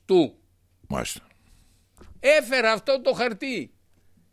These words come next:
Speaker 1: Επί δεκαπέντε ημέρες επικοινωνούσα να το δώσω στο Υπουργείο Πολιτισμού.
Speaker 2: Έλα.
Speaker 1: Και λέω να το βάλετε μέσα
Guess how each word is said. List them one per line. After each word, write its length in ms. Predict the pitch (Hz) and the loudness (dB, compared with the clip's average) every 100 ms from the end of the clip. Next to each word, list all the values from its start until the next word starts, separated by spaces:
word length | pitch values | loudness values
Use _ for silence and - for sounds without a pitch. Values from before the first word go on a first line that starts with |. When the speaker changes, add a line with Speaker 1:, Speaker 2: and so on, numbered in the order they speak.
| _ | _
Speaker 1:
Επί 380 | - 254 254 247 | -2 -2 0 -4
δεκαπέντε 640 | 214 208 208 190 277 277 | -2 -2 -4 -2 -4 -4
ημέρες 580 | 262 226 196 185 196 185 | -6 -4 -2 0 -2 -4
επικοινωνούσα 840 | 220 196 - 226 196 175 170 196 233 | -10 -12 -14 -6 -6 -4 -6 -8 -12
να 140 | 233 | -10
το 160 | 247 202 | -8 -6
δώσω 360 | 156 151 220 | -6 -8 -10
στο 200 | - 233 | -12 -12
Υπουργείο 580 | 220 170 151 120 143 190 | -12 -12 -14 -10 -8 -8
Πολιτισμού. 920 | - 240 240 202 226 175 254 214 - | -6 -8 -8 -8 -10 -8 -6 -8 -8
Speaker 2:
Έλα. 500 | - 113 180 50 - - | -12 -8 -8 -10 -12 -6
Speaker 1:
Και 120 | 208 | -4
λέω 320 | 247 277 247 | 2 0 0
να 160 | 208 - | -4 -4
το 180 | 185 | -6
βάλετε 440 | 151 202 247 247 226 | -2 -2 -4 -6 -6
μέσα 540 | 180 156 143 196 202 | -4 -6 -6 -10 -12